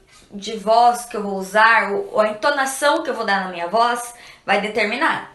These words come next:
se eu estou perguntando ou se eu estou afirmando, certo? Ou se eu estou fa-, contando uma história,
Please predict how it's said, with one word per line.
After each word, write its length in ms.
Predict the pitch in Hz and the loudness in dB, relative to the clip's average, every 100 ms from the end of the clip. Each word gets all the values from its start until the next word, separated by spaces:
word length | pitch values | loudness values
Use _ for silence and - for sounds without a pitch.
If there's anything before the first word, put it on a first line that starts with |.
| - | -18
se 120 | - | -14
eu 20 | |
estou 220 | 202 185 185 | -8 -8 -6
perguntando 840 | 180 175 202 247 247 277 403 403 - | -8 -8 -4 0 0 0 -4 -6 -6
ou 140 | 214 | -6
se 120 | 214 | -6
eu 60 | 196 | -8
estou 240 | 196 190 | -8 -6
afirmando, 920 | 180 180 175 170 240 240 196 147 139 - _ _ | -6 -6 -10 -2 0 0 -4 -10 -12 -18 _ _
certo? 840 | _ - - 190 185 190 349 403 - - - - _ _ - - - - | _ -18 -4 0 0 -2 -4 -6 -8 -18 -20 -20 _ _ -20 -20 -20 0
Ou 280 | 277 349 403 | 4 6 4
se 120 | 392 | -2
eu 60 | |
estou 280 | 349 - 330 | -4 -2 -2
fa-, 200 | 339 330 | 0 0
contando 540 | 311 302 294 277 294 285 | 0 -2 0 -2 -2 -2
uma 120 | 262 | -4
história, 720 | 269 - 226 254 254 185 180 | -4 0 2 4 2 -2 -8